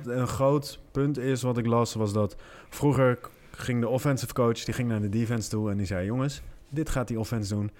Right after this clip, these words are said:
zo kunnen jullie dat aanpakken." En ook andersom, dan kwam de defensive coach. Nou goed, bij de Patriots heb je natuurlijk Bill Belichick, het defensive genius, die altijd met Brady zit. Dus die kan dat goed. En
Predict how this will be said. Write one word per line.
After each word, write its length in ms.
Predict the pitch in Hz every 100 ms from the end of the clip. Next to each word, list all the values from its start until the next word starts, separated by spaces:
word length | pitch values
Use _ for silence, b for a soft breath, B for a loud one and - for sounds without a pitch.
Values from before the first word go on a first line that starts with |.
| b
zo 200 | - 113
kunnen 240 | 104 101
jullie 160 | 95 90
dat 120 | 92
aanpakken." 380 | 95 85 82 -
En 140 | 135
ook 120 | 139
andersom, 380 | 123 110 107 104
dan 80 | 87
kwam 180 | 95 95
de 80 | 95
defensive 400 | 101 107 101 -
coach. 280 | 107 104 - B B
Nou 160 | B 104
goed, 120 | 120
bij 120 | 110
de 60 | 107
Patriots 400 | 123 117 110 104
heb 140 | 110
je 80 | 107
natuurlijk 520 | 107 98 107 104 104 - B B B
Bill 100 | 110
Belichick, 400 | 107 110 107 110
het 120 | 101
defensive 500 | 98 101 110 95 101 95
genius, 480 | 107 101 98 98
die 180 | 98 101
altijd 360 | 104 104 101 101
met 200 | 107 104
Brady 280 | 113 123 110
zit. 200 | 92 87
Dus 160 | 95
die 180 | - 101 - -
kan 200 | 117 117
dat 140 | 110
goed. 240 | - 107 B B B
En 300 | 110 113 113